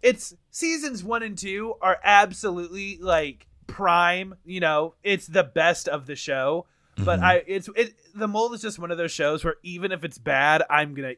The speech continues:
Speaker 1: eat it up.
Speaker 2: That's fair, dude. I mean, it seems fire. I'm getting burnt out from Survivor.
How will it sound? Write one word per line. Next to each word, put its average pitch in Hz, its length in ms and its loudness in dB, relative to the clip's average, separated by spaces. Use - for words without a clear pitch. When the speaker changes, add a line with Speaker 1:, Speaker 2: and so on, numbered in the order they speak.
Speaker 1:
eat 160 240 -8
it 139 160 -4
up. 131 500 -4
Speaker 2:
That's 120 260 -2
fair, 60 260 -12
dude. 53 300 -18
I 120 60 -8
mean, 131 240 -2
it 127 120 -4
seems 117 380 0
fire. 92 540 -2
I'm 156 180 0
getting 156 380 2
burnt 98 280 0
out 87 260 -2
from 113 140 -6
Survivor. 107 640 -2